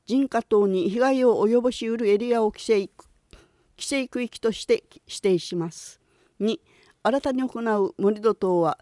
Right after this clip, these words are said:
許可が必要となります。規制区域内で一定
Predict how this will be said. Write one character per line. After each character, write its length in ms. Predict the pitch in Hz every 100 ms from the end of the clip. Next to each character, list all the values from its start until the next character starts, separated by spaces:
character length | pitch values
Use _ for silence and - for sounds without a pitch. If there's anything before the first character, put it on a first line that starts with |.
| _ _
許 120 | -
可 120 | 269
が 120 | 247 233
必 260 | - 269
要 140 | 247 240
と 140 | 196
な 100 | 175
り 140 | 165
ま 160 | 151 160
す。 320 | - - - _ _ _ _ _ -
規 120 | -
制 220 | 294 277
区 160 | - 254
域 240 | 247 -
内 260 | 220 214 202
で 200 | 170 - -
一 120 | 185 -
定 240 | 269 262